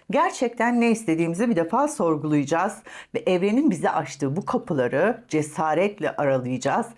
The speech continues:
Yeni ayın bize getirebileceği fırsatları ve bu enerjileri özellikle nasıl kullanabileceğimize dair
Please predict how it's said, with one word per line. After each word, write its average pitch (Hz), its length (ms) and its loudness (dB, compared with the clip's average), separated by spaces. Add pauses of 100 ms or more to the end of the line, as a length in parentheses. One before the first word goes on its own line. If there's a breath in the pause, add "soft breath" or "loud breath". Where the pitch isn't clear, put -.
(260 loud breath)
Yeni 285 300 2
ayın 330 260 4
bize 220 200 2
getirebileceği 220 840 2
fırsatları 202 720 0
ve 131 220 -2
bu 156 100 2
enerjileri 170 800 0 (300 loud breath)
özellikle 180 760 0
nasıl 202 340 2
kullanabileceğimize 147 1120 0
dair 147 520 2